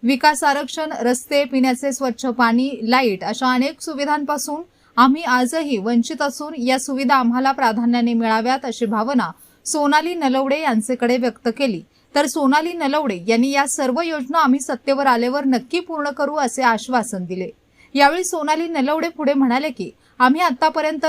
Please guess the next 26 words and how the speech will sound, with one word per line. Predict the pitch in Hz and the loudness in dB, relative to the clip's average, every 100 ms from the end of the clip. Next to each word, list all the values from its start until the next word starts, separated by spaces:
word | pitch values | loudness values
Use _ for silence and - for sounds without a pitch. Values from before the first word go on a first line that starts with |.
| 320 | 2
ज्या | 277 | 2
ज्या | 247 277 | 2 0
प्रभागात | 240 269 247 247 269 262 | 0 0 2 2 -2 -2
फिरलो | 277 269 226 180 | -4 0 0 0
त्या | 220 | 0
त्या | 220 269 | 2 0
ठिकाणी | 269 262 277 294 | -2 0 0 2
पाहिले | 247 226 240 277 311 _ _ - | 2 2 2 0 -4 _ _ -4
की | |
मागील | 311 269 240 311 339 | 2 4 4 0 -4
सत्ताधारी | 339 247 294 294 311 | -4 -2 -2 -2 -2
नगरसेवकांच्या | 302 240 254 294 269 277 262 285 | -2 -2 -2 -2 -2 2 0 2
बाबतीत | 254 226 - 269 254 | 2 0 -2 -6 0
प्रचंड | 254 240 320 330 | -2 -2 -2 0
रोष | 302 269 277 - | 2 0 -2 -2
नागरिकांच्यात | 226 226 220 339 311 254 262 240 | 2 2 0 -2 2 2 2 0
आहे. | 175 165 202 - _ _ _ | 0 -2 -8 -12 _ _ _
पंचवार्षिकमध्ये | 320 311 349 320 294 - 330 302 294 294 330 | -2 0 4 2 2 -4 -6 -2 0 0 -2
जे | 220 247 | -4 0
नगरसेवक | 269 254 269 254 285 269 | 2 2 0 -2 -4 2
निवडून | 254 247 247 254 | 2 2 2 2
गेले | 269 254 190 | 2 0 -2
ते | 247 | -2
पुन्हा | 240 269 269 330 | 2 4 2 2
या | 311 | 0
प्रभागाकडे | 294 269 254 247 254 262 | 0 0 2 0 -2 0